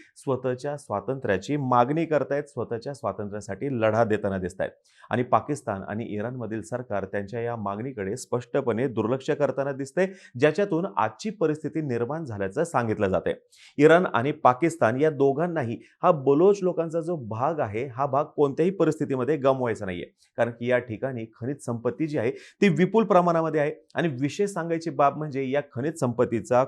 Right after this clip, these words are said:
खुद्द बलोच लोकांना कोणत्याही पद्धतीने फायदा मिळत नाहीये, म्हणून ते नाराज आहेत एकूणच या सिस्टीमवरती. इराणने हल्ला केलेला गट आणि पाकिस्तानने हल्ला केलेला गट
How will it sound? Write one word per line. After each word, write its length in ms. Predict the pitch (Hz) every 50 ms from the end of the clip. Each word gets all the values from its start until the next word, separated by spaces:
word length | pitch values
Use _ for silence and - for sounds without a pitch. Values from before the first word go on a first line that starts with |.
| - -
खुद्द 260 | 156 160 143 135 156
बलोच 400 | 135 120 113 123 131 143 160 156 -
लोकांना 440 | 120 113 - 160 156 139 113 120 135 - _ _ _ _ _ _
कोणत्याही 440 | 165 165 160 156 - 151 160 190 190
पद्धतीने 560 | 196 - - 120 120 117 113 110 117 139 151
फायदा 420 | 151 - 110 104 101 98 113 120
मिळत 320 | 113 101 101 113 139 160 156 156
नाहीये, 320 | 151 147 143 143 151 165
म्हणून 440 | 160 131 101 95 95 104 131 156 151
ते 300 | 123 - 95 95 117 135
नाराज 500 | 127 110 104 104 104 107 117 127 117 120
आहेत 140 | 120 156 156 - -
एकूणच 420 | 120 120 - 147 147 151 135 - 104
या 180 | 90 87 135
सिस्टीमवरती. 720 | - - 135 123 - 131 110 98 95 95 - 85 - - - - - - - -
इराणने 680 | 143 151 165 175 175 170 165 160 165 175 180 185 - _
हल्ला 300 | - 120 123 127 143 147
केलेला 380 | 147 151 143 127 123 113 113 110
गट 300 | 104 104 151 143 104 - - -
आणि 160 | 98 104 120
पाकिस्तानने 640 | 123 - - 107 104 - 139 135 - 113 104 98 123 143
हल्ला 340 | 123 - 110 113 127 147
केलेला 320 | 147 - 120 107 104 98 98
गट 260 | 95 113 135 135